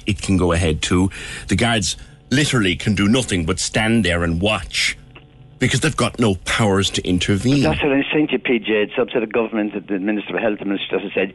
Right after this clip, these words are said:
Speaker 2: they have powers, Special Emergency Act, because the, there's thousands upon pe-, there was over a million people died for this thing. There's over two hundred twenty thousand in America killed by it. And these fellas think it's a fucking joke, like Mister Trump. Have a good day.
Speaker 1: Cheers, Michael. <laughs> Thank you.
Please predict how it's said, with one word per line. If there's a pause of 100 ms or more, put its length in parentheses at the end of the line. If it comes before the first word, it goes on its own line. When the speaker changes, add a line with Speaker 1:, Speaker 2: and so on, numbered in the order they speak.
Speaker 2:
they
have
powers,
Special
Emergency
Act, (460)
because
the, (300)
there's
thousands
upon
pe-,
there (120)
was
over
a
million (200)
people
died
for
this
thing.
There's
over
two
hundred
twenty
thousand
in
America
killed
by
it. (360)
And
these
fellas
think
it's
a (140)
fucking
joke,
like
Mister
Trump. (340)
Have
a
good
day. (420)
Speaker 1:
Cheers,
Michael.
<laughs>
Thank
you.